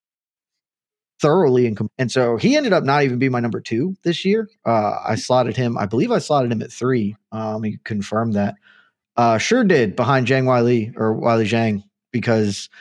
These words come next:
if you're talking about two performances where,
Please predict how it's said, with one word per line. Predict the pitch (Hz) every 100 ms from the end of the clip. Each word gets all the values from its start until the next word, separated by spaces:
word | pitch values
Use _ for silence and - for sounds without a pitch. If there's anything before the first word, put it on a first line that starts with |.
| - _ _
if | -
you're | 139
talking | 175 175 165 160
about | 143 135 -
two | 156 143
performances | 131 - 135 131 120 127 117 98
where, | 107 117 107 101